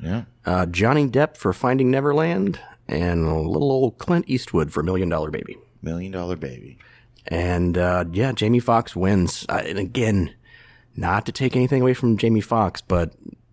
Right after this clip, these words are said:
Speaker 2: he, the performance of the year that year was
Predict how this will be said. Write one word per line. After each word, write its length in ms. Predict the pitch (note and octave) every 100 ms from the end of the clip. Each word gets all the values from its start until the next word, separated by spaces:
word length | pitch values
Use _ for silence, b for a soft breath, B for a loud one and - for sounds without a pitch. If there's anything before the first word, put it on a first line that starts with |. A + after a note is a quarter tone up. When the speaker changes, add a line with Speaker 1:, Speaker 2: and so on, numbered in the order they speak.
| -
Speaker 2:
he, 220 | - - - - - -
the 220 | F#2 F2+ E2 -
performance 520 | - F#2 - A#2 A2 -
of 100 | F#2+
the 100 | F#2+
year 220 | F#2+ F2+
that 200 | F2 D2+
year 200 | F2+ E2+
was 520 | E2 D#2+ D#2 -